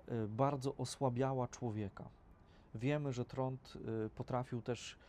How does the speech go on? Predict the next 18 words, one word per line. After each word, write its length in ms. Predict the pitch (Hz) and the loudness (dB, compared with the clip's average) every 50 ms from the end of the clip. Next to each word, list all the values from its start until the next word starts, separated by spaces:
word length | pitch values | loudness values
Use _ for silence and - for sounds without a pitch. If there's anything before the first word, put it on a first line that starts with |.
| - - - - - | -20 -20 -20 -18 -14
sprawiać, 560 | - - - - 131 123 123 123 127 120 117 | -14 -10 -2 2 4 4 4 4 2 0 0
że 280 | 110 113 117 113 113 - | 0 0 0 0 0 -2
człowiekowi 540 | - - 123 110 120 - - 120 117 120 120 | -2 -2 0 0 2 2 2 2 2 2 0
odpadały 640 | 117 - - - 117 110 123 117 113 113 117 113 | 0 -2 0 0 2 4 4 4 4 4 2 0
części 400 | - - 117 113 110 - - 135 | 0 -2 -4 -4 -4 -4 -6 -6
ciała, 520 | 127 - - 135 135 131 120 113 107 101 101 - - - - - - - - | -4 -2 0 0 2 2 2 2 0 0 -4 -6 -14 -20 -20 -20 -20 -20 -6
a 100 | - 120 | -4 0
więc 260 | 117 131 123 - - | 0 0 -2 -2 -4
jego 220 | - 131 123 131 135 | -2 -2 -2 -2 -2
cia-, 280 | - - 151 - - | -2 -2 -4 -4 -4
ich 200 | - - - - | -4 -6 -6 -6
ciało 340 | - - 156 147 151 151 143 | -4 0 0 2 2 2 0
było 340 | 131 123 135 135 135 135 - - | 0 0 0 2 2 2 0 0
umęczone, 720 | 156 147 147 143 139 135 131 - - 123 113 104 98 95 | 0 0 2 2 0 0 -2 -2 -2 -2 0 0 -2 -2
ich 140 | - 110 - | -4 -6 -8
ciało 300 | - - 123 131 131 131 | -4 -2 0 2 2 2
było 260 | 123 120 123 131 131 | 2 2 2 2 2
chore. 520 | 127 - - - 120 113 104 98 95 95 | 0 0 0 0 0 2 2 0 -2 -4